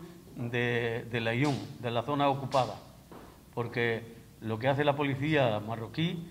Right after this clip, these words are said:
es que entra en las casas,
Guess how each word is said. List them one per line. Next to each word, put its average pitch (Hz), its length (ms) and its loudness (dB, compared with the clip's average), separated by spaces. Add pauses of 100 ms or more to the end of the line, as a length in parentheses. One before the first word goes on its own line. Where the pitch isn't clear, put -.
(280)
es 135 260 2 (120)
que 127 340 -2 (880)
entra 143 360 2
en 127 120 4
las 113 120 0
casas, 165 500 4